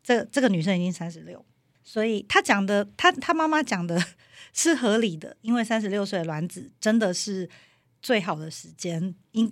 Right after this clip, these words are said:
如果未来想要顺利的生育，应该要动了。那另外一个案例呢，是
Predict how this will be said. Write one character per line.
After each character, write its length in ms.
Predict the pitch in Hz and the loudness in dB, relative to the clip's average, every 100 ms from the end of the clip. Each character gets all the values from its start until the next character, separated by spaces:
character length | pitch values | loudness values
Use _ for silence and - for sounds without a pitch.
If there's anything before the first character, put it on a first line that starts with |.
| - | -2
如 160 | 214 254 | -2 2
果 180 | 208 175 - _ | 2 0 -8 _
未 200 | 240 254 | -2 -2
来 200 | 185 165 | 0 -4
想 160 | 170 156 | -6 -6
要 200 | 185 202 | -6 -6
顺 280 | - 277 233 | -6 -2 0
利 120 | 220 | 0
的 100 | 170 | -4
生 260 | - 175 185 | -6 -4 -2
育， 120 | 175 | -4
应 200 | 190 190 | -4 -4
该 100 | 180 | -2
要 140 | 175 170 | -4 -6
动 200 | - - 247 | -10 -12 -12
了。 100 | - _ _ _ - - - _ | -20 _ _ _ -20 -20 -20 _
那 80 | 208 | 0
另 180 | 277 311 | 2 4
外 140 | 269 | 2
一 20 | |
个 80 | 202 | 0
案 240 | 220 214 214 | -2 -2 -2
例 120 | 180 | -4
呢， 260 | 165 160 - _ _ | -6 -10 -16 _ _
是 360 | - 302 254 | -6 -4 -4